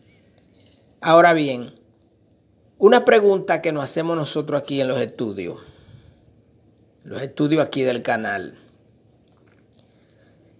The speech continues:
¿Serán los políticos los responsables de la pobreza de cada país?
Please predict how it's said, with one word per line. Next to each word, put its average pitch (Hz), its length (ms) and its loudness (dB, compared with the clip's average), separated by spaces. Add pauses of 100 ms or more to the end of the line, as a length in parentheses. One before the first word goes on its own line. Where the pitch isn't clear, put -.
(500)
¿Serán 208 600 4
los 233 220 4
políticos 208 720 -2
los 165 220 -4
responsables 156 840 0
de 151 60 2
la 147 200 -2
pobreza 160 640 0 (680)
de 139 200 -12
cada 165 340 2
país? 135 460 -2